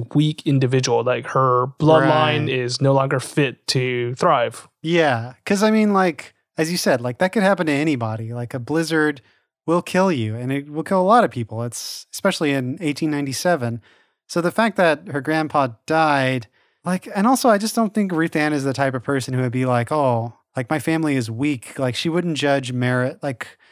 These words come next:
Speaker 2: she wouldn't judge value of character based on, like, can you survive a blizzard? Like, that's harsh. Especially, like, I don't know how old her grandfather was at the time of his death, but, I mean, she's old right now, so she's certainly not strong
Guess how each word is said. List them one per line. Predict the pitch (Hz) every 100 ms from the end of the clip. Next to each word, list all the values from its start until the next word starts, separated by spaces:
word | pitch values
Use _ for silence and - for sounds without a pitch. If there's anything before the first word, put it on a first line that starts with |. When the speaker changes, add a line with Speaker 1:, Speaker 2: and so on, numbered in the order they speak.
| _ -
Speaker 2:
she | -
wouldn't | 190 175
judge | 165 135
value | 123 131 135 131 127 123 113 _ _ _
of | 127 -
character | - 147 139 117 120
based | 117 120 -
on, | 127 120
like, | 120 113
can | 139
you | 127
survive | 120 131 117 123 120
a | 113
blizzard? | 120 131 117 113 110
Like, | 117 117
that's | 185 180
harsh. | - 143 110 - - - - _
Especially, | - 165 156 160
like, | 143 139
I | 151
don't | 165
know | 156
how | 143 139
old | 147 156 180
her | 156 135 120 131 -
grandfather | 127 135 123 135 127 123
was | 120 127 127 117 - _ _
at | 147
the | 139
time | 151 143
of | 127
his | 120
death, | 117 120 117
but, | - 120
I | _ _ _ _ -
mean, | 127
she's | 208 180
old | 170 151
right | 135 120
now, | 135 160 117
so | - 131
she's | 151 -
certainly | 165 160 143
not | 131 120 -
strong | - 139 143 143 117 127